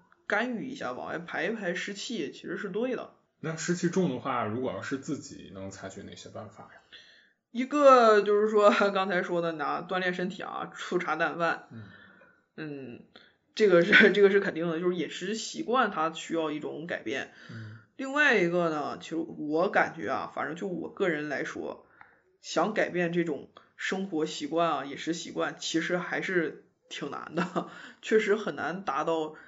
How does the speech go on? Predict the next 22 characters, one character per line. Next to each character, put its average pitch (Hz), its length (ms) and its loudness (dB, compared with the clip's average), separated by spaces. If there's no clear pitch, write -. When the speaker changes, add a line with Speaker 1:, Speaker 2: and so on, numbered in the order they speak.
Speaker 1:
以 147 220 -10
前 156 720 -4
那 185 140 2
种， 131 380 -6
呃， 143 240 -6
老 143 340 -2
农 151 160 -6
民 160 160 -4
的 160 80 -8
那 165 120 -4
种 151 120 -6
运 160 120 -6
动 151 160 -8
量， 160 260 0
我 - 60 -10
觉 - 80 -14
得 - 80 -8
还 - 140 -8
是 - 60 -12
挺 - 120 -12
难 - 260 -14
的。 120 160 -12